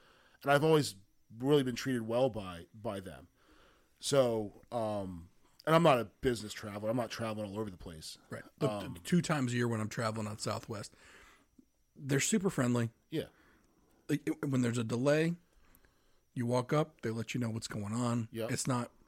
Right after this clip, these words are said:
Speaker 2: "Well, we'll let you know in twenty minutes." No.
Speaker 1: Yeah.
Speaker 2: "This is the situation." Or they'll tell everybody in the, in the terminal. Yeah, it's not one of those, "Well, we don't know, we don't know, we don't know."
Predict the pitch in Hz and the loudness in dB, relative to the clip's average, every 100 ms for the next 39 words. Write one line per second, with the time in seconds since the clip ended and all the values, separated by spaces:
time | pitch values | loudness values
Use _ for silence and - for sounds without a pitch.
0 | _ 139 165 147 127 143 131 139 131 - | _ -2 -2 -2 -4 -4 -2 -2 -2 -4
1 | 143 123 156 - 135 131 - _ _ _ | -2 -2 -4 -6 -10 -10 -16 _ _ _
2 | _ - 117 - 90 120 127 120 - 117 | _ -6 -6 -4 -2 -2 -2 -2 -2 -2
3 | 123 113 113 - 113 101 - - - 139 | -2 -2 -2 -4 -6 -8 -16 -20 -4 0
4 | 156 165 190 170 165 151 151 147 147 147 | 2 4 4 4 4 4 4 4 2 2
5 | 160 147 135 165 160 98 - _ _ _ | 0 0 0 2 0 -2 -10 _ _ _
6 | - 139 131 143 131 165 143 131 127 139 | -4 0 2 0 0 2 2 2 2 -2
7 | 139 - 160 196 196 151 160 196 180 180 | -4 -2 4 6 6 4 4 4 4 4
8 | 165 165 190 180 180 151 170 165 | 4 2 2 2 2 4 2 2